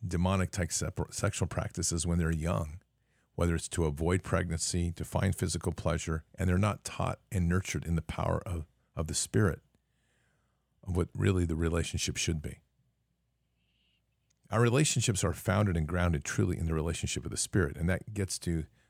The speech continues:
the verse that I have been saying so much, which was John fifteen, and to try to live into that, which is truly profound when we do.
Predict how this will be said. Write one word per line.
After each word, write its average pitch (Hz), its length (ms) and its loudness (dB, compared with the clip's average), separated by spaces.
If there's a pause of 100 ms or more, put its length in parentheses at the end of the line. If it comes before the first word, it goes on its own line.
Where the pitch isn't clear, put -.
the 87 80 -4
verse 90 320 0
that - 100 -4
I 82 60 -4
have 76 200 -4
been 78 180 -2
saying 85 420 -2
so - 180 -2
much, 82 260 0
which - 160 -6
was 76 160 -4
John 82 360 -4
fifteen, 73 760 -2 (1080)
and 85 100 -2
to 80 80 -4
try 92 240 -2
to 92 80 -2
live 92 340 0 (100)
into 101 360 2
that, 73 380 -8 (240)
which - 240 -6
is - 200 -6 (300)
truly 98 420 0
profound - 800 -6 (1120)
when 92 140 0
we 78 140 0
do. 73 320 -6